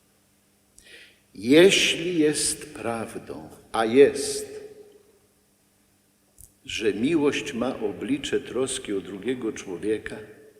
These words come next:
czy Ojciec nie powinien zapytać nas: „A gdzie są ci, z którymi wyruszyłeś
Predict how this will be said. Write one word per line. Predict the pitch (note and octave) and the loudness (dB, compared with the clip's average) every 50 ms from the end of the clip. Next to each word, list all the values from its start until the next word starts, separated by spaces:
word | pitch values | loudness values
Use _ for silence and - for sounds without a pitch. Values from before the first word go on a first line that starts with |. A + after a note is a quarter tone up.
| _ _ _ _ _ _ _ _ _ _ - - - _ _ _ | _ _ _ _ _ _ _ _ _ _ -20 -20 -20 _ _ _
czy | - - - F3+ G3+ F#3+ - - - - | -2 2 4 4 4 2 0 -6 -6 0
Ojciec | - C3 C#3 B2+ - - - - - G2 - - - - - - - - - - - _ _ - | 4 4 4 4 2 -2 -6 -8 -8 -6 -6 -6 -6 -6 -6 -8 -12 -18 -20 -20 -20 _ _ 0
nie | D#3+ E3 | 0 0
powinien | - - G#2+ F#2+ F2+ G#2+ C#3 C3 G#2 - | 0 -2 -4 -4 -4 -6 -6 -6 -6 -8
zapytać | - - G2+ E2 - - C#3 C#3+ C3+ - - E2+ - - - - | -8 -10 -10 -12 -8 -6 -6 -6 -6 -6 -10 -12 -10 -10 -12 -10
nas: | - - A#2+ B2+ G#2+ - - - - - - - - - _ _ _ _ _ _ _ _ _ _ _ _ _ _ _ _ _ _ _ _ _ _ _ _ _ _ _ _ _ _ _ _ _ _ _ _ _ _ _ - | -8 -6 -6 -6 -6 -8 -8 -10 -10 -12 -16 -20 -20 -20 _ _ _ _ _ _ _ _ _ _ _ _ _ _ _ _ _ _ _ _ _ _ _ _ _ _ _ _ _ _ _ _ _ _ _ _ _ _ _ -12
„A | G#2+ G#2 G2 | -12 -12 -12
gdzie | - - - - - B2 C3+ D#3+ D#3 | -12 -14 -10 -2 2 4 4 4 2
są | - - - D#3+ D3 A#2+ G#2+ G#2 | -2 -6 -4 -4 -4 -4 -6 -6
ci, | F#2 - - - A2+ G#2 G2+ A#2 C3+ D#3 E3 - - - - - _ _ _ _ _ _ _ _ _ _ _ _ _ _ _ _ _ _ _ _ _ _ _ _ _ | -4 -4 -4 -4 -4 -8 -10 -12 -12 -14 -16 -20 -20 -20 -20 -20 _ _ _ _ _ _ _ _ _ _ _ _ _ _ _ _ _ _ _ _ _ _ _ _ _
z | - - - - | -8 -8 -8 -6
którymi | - - - - - A2 A2 A#2 C3 D#3+ E3+ D#3 D3 - - - - - - - - - - - - | -8 -10 -14 -10 -6 -4 0 2 2 2 2 0 -4 -10 -10 -12 -12 -14 -16 -18 -20 -20 -20 -10 -2
wyruszyłeś | - C3 A#2+ G#2 G2+ G2+ - - - - B2 B2 A#2+ A2 A#2 A2+ G#2+ - - - - | 0 2 2 2 0 -4 -4 -4 -4 -4 -4 -4 -4 -6 -6 -8 -8 -8 -10 -10 -12